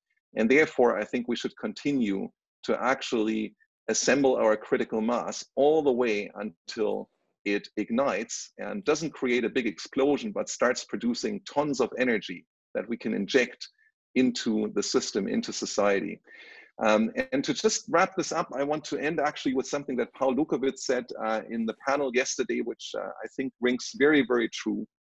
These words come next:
Uh, Paul is the coordinator of the, um, Humane A I Network, uh, which of course very closely,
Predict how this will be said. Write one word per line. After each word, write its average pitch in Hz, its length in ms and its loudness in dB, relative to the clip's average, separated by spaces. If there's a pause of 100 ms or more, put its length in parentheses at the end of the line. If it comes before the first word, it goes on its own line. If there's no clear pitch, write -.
(440)
Uh, 101 160 0
Paul 139 300 4
is 120 240 -6
the 123 80 -4
coordinator 120 640 -4
of 104 160 -8 (120)
the, 107 240 -6
um, 98 380 -8 (340)
Humane 120 300 4 (100)
A - 20 2
I 113 180 2
Network, 104 480 -2 (140)
uh, 98 140 -4
which 107 200 -8
of 104 120 -10
course 113 220 -2
very 107 200 2
closely, 101 640 -2